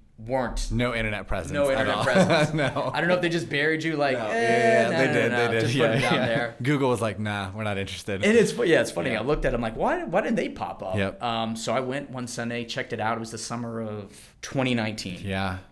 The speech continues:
Speaker 1: I came to one service and I ended up coming to a second one. And I re-, I think,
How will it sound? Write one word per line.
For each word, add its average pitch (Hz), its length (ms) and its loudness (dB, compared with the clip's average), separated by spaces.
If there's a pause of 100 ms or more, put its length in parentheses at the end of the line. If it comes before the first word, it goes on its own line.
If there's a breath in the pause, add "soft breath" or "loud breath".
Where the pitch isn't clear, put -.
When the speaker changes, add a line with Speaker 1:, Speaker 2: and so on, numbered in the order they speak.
(200)
Speaker 1:
I - 60 -12
came 123 260 -4
to 113 80 -2
one 110 200 -2
service 104 880 -4
and 107 120 -6
I 104 80 -4
ended 110 320 -6
up 110 40 -14
coming 117 280 -4
to 113 120 -6
a 104 60 -6
second 110 380 -6
one. 92 380 -8
And 95 380 -10
I - 60 -8
re-, 98 120 -12 (140)
I 104 60 -18
think, - 360 -16